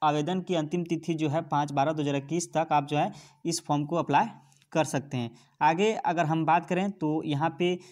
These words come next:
जो है अनिवार्य योग्यता क्या है, एलिजिबिलिटी क्या है,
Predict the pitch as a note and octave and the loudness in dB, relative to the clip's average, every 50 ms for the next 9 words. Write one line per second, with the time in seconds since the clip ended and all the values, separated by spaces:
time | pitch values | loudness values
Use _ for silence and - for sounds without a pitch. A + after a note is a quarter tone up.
0 | - _ - C#3+ C#3 D#3 D3+ D#3 E3+ F3+ F3+ - D3+ D3+ D3+ D3+ D3 D3+ D3+ D#3+ | -20 _ -10 -4 -2 -2 0 2 2 2 2 2 0 0 0 2 2 4 4 4
1 | E3+ F3 F3+ E3+ D3+ C#3+ C#3+ C3+ D3 C#3+ C#3+ E3+ F3 E3+ - F3+ D#3+ D3 D#3+ E3+ | 4 2 0 0 0 0 0 0 -2 -2 0 0 0 0 2 0 0 2 2 0
2 | F3 D#3+ D3 C#3+ - D3 - - D#3+ D#3 D3 C#3 D3 D3 D3 C#3+ D3 E3 D#3+ - | 0 0 -2 -2 -4 -8 -4 0 0 0 0 0 0 0 0 0 0 -4 -2 0
3 | E3 D#3 D3 E3+ - | 0 0 0 0 -4